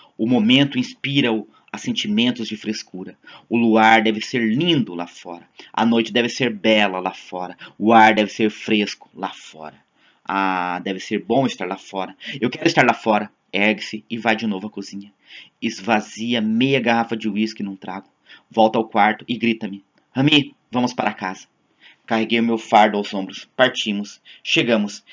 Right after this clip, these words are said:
De repente sou invadida por um prazer imenso. Que bom é entrar em casa com o marido ao lado,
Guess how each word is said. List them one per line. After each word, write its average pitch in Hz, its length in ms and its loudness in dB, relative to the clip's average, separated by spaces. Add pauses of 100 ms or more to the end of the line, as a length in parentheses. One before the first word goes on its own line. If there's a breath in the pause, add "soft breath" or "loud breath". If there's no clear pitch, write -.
(160 loud breath)
De 120 100 0
repente 123 320 2
sou 131 140 0
invadida 117 360 0
por 120 140 -6
um 120 80 -6
prazer 117 400 0
imenso. 107 460 -4 (340 soft breath)
Que 156 100 -6
bom 135 400 4
é 127 60 4
entrar 113 340 0
em 113 80 -2
casa 110 440 2
com 117 160 -6
o 110 40 -2
marido 104 300 -2
ao 98 60 -6
lado, 101 260 -8